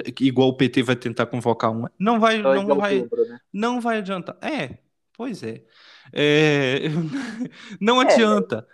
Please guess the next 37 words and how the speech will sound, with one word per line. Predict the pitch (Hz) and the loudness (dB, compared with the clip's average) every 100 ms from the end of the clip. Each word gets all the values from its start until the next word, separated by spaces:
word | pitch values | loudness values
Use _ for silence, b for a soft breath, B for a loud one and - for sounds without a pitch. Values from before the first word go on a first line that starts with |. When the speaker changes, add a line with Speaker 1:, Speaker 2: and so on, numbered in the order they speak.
| _ | _
Speaker 1:
E | - 160 - | -6 -6 2
adianta | 214 202 214 233 240 | 0 2 -2 -2 -6
o | |
quê? | 233 - 131 - | -8 -6 -6 -6
O | 190 | -6
movimento | 208 233 190 185 226 226 | -4 -4 -4 -6 -8 -10
que | |
aconteceu | 226 208 185 175 180 | -12 -8 -8 -8 -8
no | 185 | -6
dia | 175 175 | -6 -4
doze, | 135 117 110 107 - | -4 -6 -8 -14 -12
porque | 156 - | -10 -10
o | 165 | -10
P | 165 | -10
T | 156 175 | -8 -10
não | 175 | -10
adianta | 175 165 | -10 -12
convocar. | - 160 156 - 120 - _ - | -12 -14 -14 -12 -14 -14 _ -8
Eu | |
já | 127 127 | 0 0
te | 123 127 | 0 -8
digo | 135 131 | -6 -4
isso | 139 - | -6 -4
porque | 160 151 160 156 - | -8 -2 0 0 -4
o... | - 135 139 135 131 120 113 - _ - | -10 -8 -2 0 2 0 -4 -6 _ -6
vai | 156 180 | 0 0
ficar | 180 185 | 0 -2
aquele | 180 196 180 | -2 -2 -4
suco | - - 185 185 | -6 -4 -2 -2
de, | 139 139 123 | 0 2 2
"Ah, | 165 226 | 2 -2
é | 214 | -4
P | 185 165 | -6 -8
T, | - 214 220 - | -8 -8 -10 -6
é, | 170 165 160 | -6 -4 -6
é | |
Bolsonaro." | 160 156 175 151 117 | -6 -6 -6 -4 -4